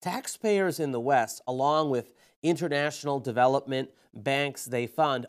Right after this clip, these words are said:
are expected to fork over the money." Government representatives from Denmark, Austria, Scotland, Belgium, Canada, France, Germany, New Zealand, and other Western nations,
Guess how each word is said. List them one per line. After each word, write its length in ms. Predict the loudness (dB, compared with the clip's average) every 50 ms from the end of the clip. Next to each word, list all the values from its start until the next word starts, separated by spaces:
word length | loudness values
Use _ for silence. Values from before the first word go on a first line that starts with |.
| -2
are 180 | 2 2 2 2
expected 540 | 0 -4 -10 -8 -4 -4 -2 -2 -4 -6 -6
to 120 | -8 -10
fork 440 | -10 -4 0 2 4 4 2 2 2
over 320 | 2 2 2 2 0 -2
the 100 | -2 -2
money." 420 | -2 -2 -2 -2 -4 -6 -10 -12 -16 _ _ _ _ _ _ _ 0
Government 480 | 6 6 6 6 6 4 2 2 4 4
representatives 680 | 2 2 2 0 0 -2 -2 -2 -2 -4 -6 -6 -6
from 240 | -6 -6 -6 -6 -8
Denmark, 760 | 0 2 4 4 4 4 0 0 -2 -2 -4 -6 -8 _ -20 -10 _
Austria, 680 | 0 0 2 0 0 -2 -8 -12 -8 -8 -8 -8 -8 -10
Scotland, 720 | -12 -6 0 2 4 4 4 4 2 -4 -8 -8 -8 -4
Belgium, 520 | 0 2 4 4 4 2 0 -2 -6 -6 -8
Canada, 540 | -10 -10 -8 -6 -4 -4 -2 -2 -4 -6 -8
France, 600 | -10 -10 -8 -6 -4 -4 -4 -4 -6 -8 -12 -16 _ _ _ _ _ -16
Germany, 460 | -4 0 2 2 4 4 4 2 2 2
New 200 | 2 0 -2 -4
Zealand, 420 | -4 -2 0 0 2 0 -2 -4
and 200 | -4 -6 -6 -4 0
other 260 | 0 2 4 4 4
Western 440 | 4 4 4 2 2 -2 -6 -6 -4
nations, 460 | -2 -2 -2 -4 -6 -10 -12 -12 -14